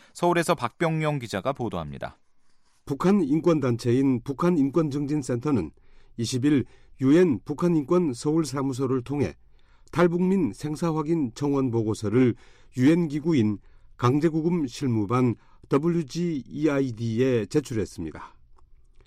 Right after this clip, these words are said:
Speaker 2: 이 보고서에는 지난해 시월부터 최근까지 한국에 입국한 탈북민을 대상으로 조사한 북한 정치범 수용소의 인권 실태가 실려 있습니다. 구체적으로는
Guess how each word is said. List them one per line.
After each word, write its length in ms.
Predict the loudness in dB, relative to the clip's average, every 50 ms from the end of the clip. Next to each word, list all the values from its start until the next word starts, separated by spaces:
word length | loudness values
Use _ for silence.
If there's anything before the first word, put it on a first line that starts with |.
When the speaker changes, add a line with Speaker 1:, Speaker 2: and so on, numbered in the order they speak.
| -20 -20 -20 -20 _ -10 -6
Speaker 2:
이 160 | -4 -2 0
보고서에는 720 | 4 4 4 4 4 2 2 2 4 4 4 2 2 0 -6 -12 _ -20 -20 -20 -20 -20 -12 -4
지난해 340 | 0 2 4 6 6 6 4
시월부터 800 | 4 2 0 2 2 2 2 0 -2 0 2 4 4 2 0
최근까지 840 | -4 -2 -2 0 2 2 0 0 -2 -2 -2 0 2 4 4 2 2 -2 -12 -20 -20 -20 -10
한국에 460 | -2 0 2 2 2 0 2 4 4
입국한 560 | 4 2 0 -6 -6 -2 0 0 2 2 0
탈북민을 580 | -2 -2 -4 -2 -2 -2 -2 0 0 2 0 0
대상으로 500 | 0 0 0 0 2 0 2 2 0 -2
조사한 540 | -2 -4 -4 -4 -2 -2 0 2 2 0 0 -4 -10 -20 -20 -20 -20 -16 -8
북한 480 | -8 -6 0 2 2 2 2 0 -4 -4 -2
정치범 480 | 0 0 0 0 0 2 2 2 2
수용소의 840 | 0 -2 -2 -2 -2 -2 -2 -2 -2 0 2 4 4 4 4 2 0 -4 -18 _ -18 -8 -4
인권 380 | -2 -2 0 0 0 0 0
실태가 680 | -2 -4 -8 -8 -6 -4 -4 -2 0 0 0 -2 -4 -6
실려 300 | -6 -4 0 2 2 2
있습니다. 420 | 2 -2 -6 -8 -8 -8 -10 -12 -18 -18 -20 -20 -20 _ -20 -20 -20 -20 -20 -20 -20 -20 -20 -20 -20 -20 -20 -20 -20 -20 -20 -20 -20 -16 -8
구체적으로는 880 | -6 0 2 2 2 2 2 0 0 0 0 2 2 2 0 0 -2